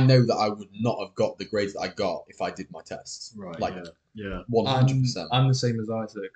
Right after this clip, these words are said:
Speaker 3: but I think if I, if I, like, done it, I think I probably could have got higher in,
Speaker 2: I would have
Speaker 3: uh,
Speaker 2: got,
Speaker 3: a
Speaker 2: I would
Speaker 3: lot
Speaker 2: have
Speaker 3: more
Speaker 2: done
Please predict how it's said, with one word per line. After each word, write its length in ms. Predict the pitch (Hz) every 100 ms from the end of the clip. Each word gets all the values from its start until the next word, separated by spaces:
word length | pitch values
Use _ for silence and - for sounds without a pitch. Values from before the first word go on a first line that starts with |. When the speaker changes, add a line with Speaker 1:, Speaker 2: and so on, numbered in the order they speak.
| 117 113
Speaker 3:
but 340 | 117 101 98 98 _ _ -
I 140 | 120
think 220 | 127 139
if 140 | 131 131
I, 360 | 131 123 117 113
if 160 | 123
I, 220 | 123 117 101 _ _ _ _ _ _ _ _
like, 400 | 123 117 110 - _ _ _ -
done 160 | 143 117
it, 280 | 104 127 _ _ _ _
I 120 | 117 117
think 140 | 127
I 80 | 117 -
probably 320 | 131 117 113
could 120 | 120
have 120 | 110 107
got 280 | 101 101 107
higher 300 | 104 104 101
in, 240 | 98 98 _ _ _ _ _ _ _ _ _ -
Speaker 2:
I 60 |
would 160 | 131 127
have 80 | 104
Speaker 3:
uh, 40 |
Speaker 2:
got, 60 | -
Speaker 3:
a 20 |
Speaker 2:
I 40 |
would 60 | 123
Speaker 3:
lot 60 | 110
Speaker 2:
have 80 | 104
Speaker 3:
more 100 |
Speaker 2:
done 60 | 98